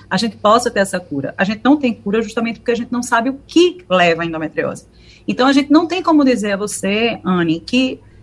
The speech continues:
existe alguma coisa que a paciente faça que provoque essa endometriose,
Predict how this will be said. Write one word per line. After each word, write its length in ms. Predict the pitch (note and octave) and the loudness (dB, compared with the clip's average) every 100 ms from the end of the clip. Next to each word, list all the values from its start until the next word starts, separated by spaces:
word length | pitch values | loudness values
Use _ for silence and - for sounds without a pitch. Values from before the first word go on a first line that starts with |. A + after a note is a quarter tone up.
| - | -6
existe 380 | B3 C4 D4 C#4+ | 2 4 4 2
alguma 260 | C#4 F4 G4 | 0 0 2
coisa 180 | C4 C4 | 0 0
que 80 | |
a 40 | A#3+ | 0
paciente 380 | A#3+ B3+ B3 C4+ | 0 0 -4 -6
faça 800 | - A#3+ G#3 A#3 - F#4+ G#4+ - _ _ _ | -4 2 4 4 2 0 0 -4 _ _ _
que 140 | - D4 | -2 0
provoque 540 | D4 E4+ B3 G#3+ G3+ | 4 2 4 2 0
essa 140 | G3 G3 | -6 -6
endometriose, 640 | F3+ F3 E3+ - - | -6 -6 -8 -8 -12